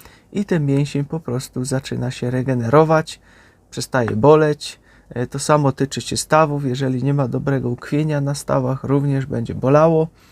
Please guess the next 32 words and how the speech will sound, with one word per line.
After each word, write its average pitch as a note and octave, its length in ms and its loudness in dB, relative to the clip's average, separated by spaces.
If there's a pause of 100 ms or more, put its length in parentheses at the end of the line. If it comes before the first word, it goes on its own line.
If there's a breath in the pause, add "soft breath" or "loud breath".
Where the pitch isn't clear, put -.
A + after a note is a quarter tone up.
(760 soft breath)
No B2+ 160 -2
i B2 140 -2 (460 soft breath)
boleć A#2+ 560 0
musi E3+ 380 4 (160)
<laughs> - 200 0
wtedy, F#3+ 400 4 (380 loud breath)
także C#3 300 -4
po C#3+ 160 -10
prostu D3 320 -6
musi C#3 260 -4
się C3 140 -2
zwiększyć D3 480 0
to - 100 -8
ukwienie, E3 560 0
także C3+ 320 -8
tutaj C3+ 380 -6
również D3 400 -2
pomaga C3 520 -2
nam B2 220 -4 (320 soft breath)
spanie B2+ 440 -2
pod - 220 -10
taką B2 300 -8
kołdrą, B2 440 -2
żeby A2+ 200 -6
to C#3 140 -12
po - 160 -14
prostu - 400 -12
poprawić. C#3+ 720 -2 (1500 loud breath)
E, B2+ 380 0
również G3 360 4
jako D3+ 260 -4
ciekawostka, D3 880 0